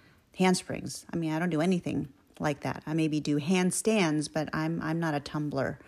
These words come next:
at all. So I'm listening, and then I'm kinda shifting back and forth between what I know as a yoga teacher and what I am feeling as a mom for her.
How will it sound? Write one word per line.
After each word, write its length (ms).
at 160
all. 500
So 460
I'm 180
listening, 680
and 200
then 420
I'm 160
kinda 260
shifting 520
back 240
and 160
forth 340
between 720
what 200
I 140
know 600
as 500
a 80
yoga 320
teacher 600
and 520
what 280
I 520
am 140
feeling 500
as 160
a 40
mom 500
for 200
her. 280